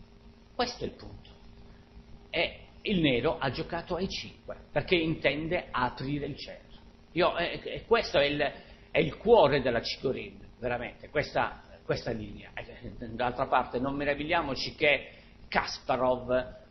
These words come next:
eh, l-, l'ha usata. Abitualmente noi,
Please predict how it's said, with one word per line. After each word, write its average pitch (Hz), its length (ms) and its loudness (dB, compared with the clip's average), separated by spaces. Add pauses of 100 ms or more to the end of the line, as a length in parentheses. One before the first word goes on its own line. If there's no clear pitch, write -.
eh, 110 360 -4
l-, 104 600 -10
l'ha 107 180 0
usata. 107 720 -8 (1300)
Abitualmente 160 880 2
noi, 127 680 0